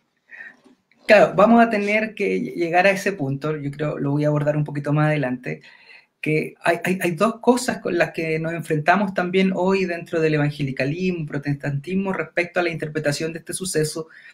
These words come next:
que están muy ligadas a lo que acontece en la vida de los reformadores o la reforma, ¿ya? El contexto histórico para ellos, no sé, este entendimiento de que la religión se estaba convirtiendo en un negocio y un comercio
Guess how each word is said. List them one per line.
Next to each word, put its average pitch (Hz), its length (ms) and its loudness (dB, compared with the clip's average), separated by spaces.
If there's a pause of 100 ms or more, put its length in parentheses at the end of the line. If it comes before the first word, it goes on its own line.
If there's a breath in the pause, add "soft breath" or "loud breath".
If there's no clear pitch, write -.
(160 loud breath)
que 143 80 -2
están 185 280 4
muy 202 260 6
ligadas 226 720 4
a 165 80 0
lo 160 140 2
que 156 80 -2
acontece 175 800 -2 (320 loud breath)
en 139 120 0
la 135 100 4
vida 165 500 4
de 143 400 -2 (340)
los 131 160 -6
reformadores 139 720 2 (520)
o 135 100 -6
la 120 100 -2
reforma, 123 640 -2
¿ya? 151 220 -2
El 147 80 -4
contexto 139 760 -4 (240 loud breath)
histórico 127 340 -4
para 127 200 0
ellos, 170 360 0
no 143 120 -2
sé, 156 440 0
este 143 140 -6
entendimiento 143 760 0
de 131 160 0
que 127 320 -2 (360 loud breath)
la 127 160 -2
religión 127 480 0
se 151 100 -8
estaba 143 260 0
convirtiendo 143 520 -2
en 139 80 0
un 139 220 -2 (180)
negocio 139 560 -2
y 147 80 0
un 139 140 2
comercio 180 720 -4